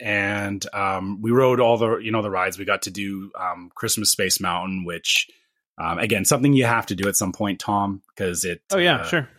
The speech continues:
Speaker 1: it's, it's, uh, it's funny because you can, you can see,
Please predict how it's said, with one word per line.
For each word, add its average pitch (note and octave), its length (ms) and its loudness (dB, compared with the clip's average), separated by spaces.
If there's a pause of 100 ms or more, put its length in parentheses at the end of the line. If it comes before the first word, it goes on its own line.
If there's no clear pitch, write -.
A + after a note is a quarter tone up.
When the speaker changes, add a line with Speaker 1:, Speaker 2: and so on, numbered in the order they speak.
(280)
Speaker 1:
it's, - 540 -2
it's, - 420 0
uh, G2+ 380 4 (440)
it's A#2+ 180 2
funny D3+ 260 4
because B2 300 2
you A#2+ 60 6
can, A#2 280 2
you C3 120 2
can C3+ 140 4
see, E3+ 280 4